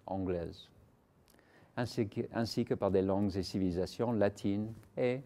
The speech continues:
oui, grecques aussi. En d'autres termes, il fallait qu'il écrive le déclin et chute de l'Empire, euh, romain en Occident pour pouvoir arriver en Orient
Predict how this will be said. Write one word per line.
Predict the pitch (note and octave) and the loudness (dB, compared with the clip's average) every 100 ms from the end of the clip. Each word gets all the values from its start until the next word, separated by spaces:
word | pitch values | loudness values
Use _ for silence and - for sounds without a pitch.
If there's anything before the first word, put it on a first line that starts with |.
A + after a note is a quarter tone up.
| - | -6
oui, | G2+ G2 G#2+ - - - | -4 -4 -6 -14 -20 -4
grecques | G#2 F#2+ - - - | 0 0 -4 -20 -10
aussi. | G#2+ G#2 - F2+ - - - - _ _ - - - - - | -6 -6 -8 -12 -14 -20 -20 -20 _ _ -20 -20 -20 -16 -6
En | A#2+ | 2
d'autres | B2+ B2+ A#2+ | 2 2 -4
termes, | D3 C#3 A#2+ | 0 0 0
il | |
fallait | G#2+ A#2+ A2+ | -2 -2 -2
qu'il | A#2 | -2
écrive | G#2+ - D3 C#3+ A#2 G#2+ - _ _ _ _ _ | -4 -2 0 2 0 -8 -20 _ _ _ _ _
le | G#2 | -6
déclin | G2 G#2 - A2 A2 - | -4 -4 -2 -2 -2 -6
et | G2 | -10
chute | - A#2+ A2+ - - | -4 -4 -4 -10 -10
de | G2 | -6
l'Empire, | G2 F#2 D#2+ G2+ F#2 F2 D#2+ - - - E2 | -4 -4 -6 -4 -4 -4 -10 -18 -18 -14 -10
euh, | E2+ F2 F#2 | -10 -10 -10
romain | F#2+ G2+ F#2+ G#2+ B2+ - - _ - | -4 -2 -2 -6 -8 -14 -20 _ -10
en | G2+ | -6
Occident | G2 - G2+ F2+ G2+ D3 - - - _ _ _ | -6 -6 -6 -4 -4 -6 -10 -20 -20 _ _ _
pour | - A2 G2 | -2 -2 -2
pouvoir | - G2+ G#2 G2 F#2 | -2 0 2 2 2
arriver | G#2+ G#2+ G#2+ | 2 4 4
en | F#2+ E2 F#2+ | 2 0 0
Orient | F#2 F2+ F2+ G2+ D#3 | 0 0 2 0 -2